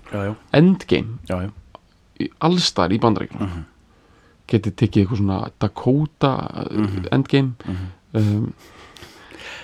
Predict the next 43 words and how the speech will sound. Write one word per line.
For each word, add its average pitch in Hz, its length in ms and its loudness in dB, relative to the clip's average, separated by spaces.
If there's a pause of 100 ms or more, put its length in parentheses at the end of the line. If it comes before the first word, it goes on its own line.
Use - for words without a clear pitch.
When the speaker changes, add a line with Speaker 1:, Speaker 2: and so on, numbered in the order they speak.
Speaker 2:
eitthvað - 140 -6
svona 110 200 0
Speaker 1:
Eh, - 1160 -12
Idaho 123 420 -4 (140)
Speaker 2:
Já, 107 400 0
Speaker 1:
endgame. 113 340 -2
Speaker 2:
eða 104 80 0
eitthvað 104 140 -2
hesta 107 500 0
endgame, 110 460 0
ég 104 100 0
sé 104 200 2
þetta - 140 -2
allt 104 180 -6
fyrir 110 140 0
mér. 110 180 -6
Speaker 1:
Já, 87 120 -6
já. 101 200 2 (1300)
Speaker 2:
En 110 80 2
ég, 110 100 2
einhvern 110 200 -2
veginn 113 160 4
sé - 180 -2
fyrir 143 180 0
mér 131 120 2
að 117 180 -2 (160)
ef 120 80 0
ég - 20 0
myndi 113 220 0
enda 147 400 0
þarna, - 380 -8
eitthvað 104 180 -4
í - 0 -
Speaker 1:
Já, 98 240 2
Speaker 2:
Maine, 120 380 2 (100)
Speaker 1:
það 98 160 -6
Speaker 2:
þá 113 100 6
Speaker 1:
væri 113 60 6
Speaker 2:
væri 147 220 6
ég 147 180 6
að, 127 580 -4
myndi 139 240 2
eitthvað 131 260 0